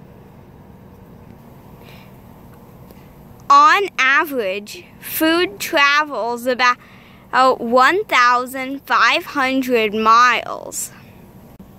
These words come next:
before reaching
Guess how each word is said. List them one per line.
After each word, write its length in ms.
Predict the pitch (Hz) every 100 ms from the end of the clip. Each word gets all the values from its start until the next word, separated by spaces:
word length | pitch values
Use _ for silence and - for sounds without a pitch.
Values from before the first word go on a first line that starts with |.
| - - - - - - - - - -
before 960 | 277 269 - - 302 330 277 202 220 - - -
reaching 840 | 247 240 220 262 285 - 240 214